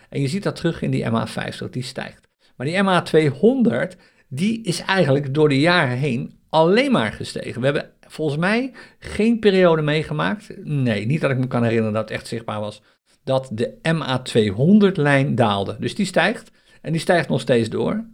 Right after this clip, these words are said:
En nu krijgen we voor het eerste keer dat ik me kan herinneren een scenario waarbij de M A tweehonderd wordt doorkruist naar boven toe door de M A vijftig. En dat is een golden cross. Technisch gezien gebruik je die term golden cross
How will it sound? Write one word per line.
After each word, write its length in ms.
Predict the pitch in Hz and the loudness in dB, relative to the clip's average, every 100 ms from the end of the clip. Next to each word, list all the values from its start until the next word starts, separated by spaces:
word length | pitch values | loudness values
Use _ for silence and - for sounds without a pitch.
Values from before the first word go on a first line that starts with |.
| - | -14
En 240 | - 127 135 | -6 -2 2
nu 160 | 214 | 2
krijgen 380 | 226 214 208 185 | 4 0 0 0
we 140 | 202 - | -2 -6
voor 200 | - 214 | -8 -8
het 160 | 202 - | -8 -6
eerste 380 | 170 214 226 226 | 2 2 2 -2
keer 400 | 202 139 107 - _ _ _ _ _ | 0 0 -2 -6 _ _ _ _ _
dat 360 | 110 104 143 | -10 -4 0
ik 100 | 175 | 4
me 80 | 196 | 4
kan 180 | 180 147 | 4 2
herinneren 520 | 127 143 143 143 - - | 2 2 0 -2 -6 -10
een 200 | - 120 | -6 -4
scenario 760 | - 107 123 127 113 113 - - | -4 -2 0 2 2 0 -6 -10
waarbij 360 | - 104 101 101 | -8 -6 -6 -8
de 320 | - - 143 | -10 -8 -2
M 60 | 175 | 0
A 120 | 185 | 0
tweehonderd 640 | 185 156 139 139 147 - _ _ _ | 2 0 0 -2 -6 -8 _ _ _
wordt 260 | 127 113 98 | -8 -6 2
doorkruist 580 | 180 202 156 156 151 | 2 2 2 2 2
naar 100 | 139 | 0
boven 300 | 117 131 127 | 4 2 2
toe 240 | 113 117 113 - _ | -4 -8 -8 -14 _
door 140 | - 107 | -6 -4
de 180 | 110 143 | -2 0
M 60 | |
A 120 | 135 | 2
vijftig. 500 | 120 110 107 - 110 - _ _ _ | 2 0 -2 -4 -10 -12 _ _ _
En 80 | 185 | 0
dat 140 | 226 | 0
is 200 | 226 - | 0 -4
een 200 | - 208 175 | 0 2 4
golden 460 | 214 247 233 208 | 4 4 4 2
cross. 380 | - 185 - - | 4 4 4 2
Technisch 320 | - 180 175 | 0 2 2
gezien 280 | 147 139 151 | 2 0 -2
gebruik 320 | 139 131 123 | 0 2 2
je 60 | 120 | 2
die 100 | 110 | 0
term 320 | 127 120 113 | 2 0 0
golden 260 | 127 113 107 | 0 -2 -4
cross 340 | 120 113 - | -6 -6 -8